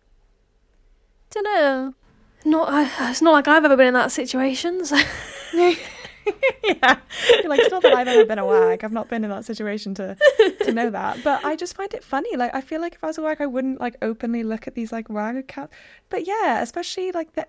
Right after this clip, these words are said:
Speaker 2: exes.
Speaker 1: Yeah.
Speaker 2: I don't know. I'd feel a bit, I feel a bit sad. Like, I wouldn't wanna see my ex-boyfriend with
Speaker 1: Yeah.
Speaker 2: his new girlfriend at the races that I used to go to.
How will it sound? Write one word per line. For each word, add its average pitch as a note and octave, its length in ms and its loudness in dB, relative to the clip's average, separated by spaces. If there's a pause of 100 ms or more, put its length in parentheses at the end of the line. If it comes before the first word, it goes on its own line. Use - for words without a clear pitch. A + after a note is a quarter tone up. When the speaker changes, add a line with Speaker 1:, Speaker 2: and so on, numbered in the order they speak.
Speaker 2:
exes. B3 840 -6
Speaker 1:
Yeah. - 200 -2
Speaker 2:
I - 220 -6
don't D4+ 180 -6
know. C#4+ 200 -2
I'd A3 160 -4
feel C4+ 180 -8
a C4 40 -8
bit, B3+ 200 -10 (300)
I - 40 -16
feel C#4 200 -10
a - 20 -6
bit - 140 -10
sad. A3+ 500 -6
Like, G#3+ 220 -8
I A#3 160 -6
wouldn't A3 240 -8
wanna G#3 180 -8
see G3+ 220 -10
my G3 420 -8
ex-boyfriend G3 680 -10
with G3+ 380 -14 (240)
Speaker 1:
Yeah. F4 840 -2
Speaker 2:
his A#3 280 -8
new G#3+ 80 -4
girlfriend G3+ 600 -6
at G#3+ 100 -10
the G#3+ 100 -8
races G#3 320 -8
that - 120 -10
I G#3 120 -8
used G#3+ 160 -12
to G#3+ 60 -8
go G#3 140 -6
to. A3+ 380 -12